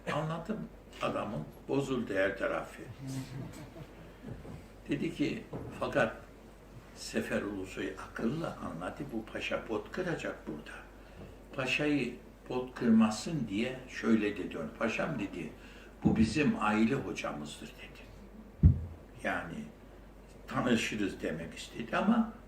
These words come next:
paşa kafası, ne desen de ona. Bağ çaktı şeyi. Dedi ki, "Sen," dedi, "hoca mısın?" dedi. "Evet," dedim.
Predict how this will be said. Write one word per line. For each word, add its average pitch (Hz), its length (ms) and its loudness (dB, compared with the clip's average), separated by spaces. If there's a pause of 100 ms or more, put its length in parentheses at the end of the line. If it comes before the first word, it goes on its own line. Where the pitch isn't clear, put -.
(520)
paşa 190 380 4
kafası, 98 580 -2
ne 113 180 0
desen - 420 -6
de 95 60 -2
ona. - 300 -2 (2250)
Bağ 175 280 8
çaktı - 460 6
şeyi. - 460 0 (800)
Dedi 165 260 -4
ki, 185 300 2 (260)
"Sen," 113 280 2
dedi, 123 180 2
"hoca 120 380 2
mısın?" 151 280 -6 (100)
dedi. - 240 -14
"Evet," 143 340 2
dedim. - 220 -8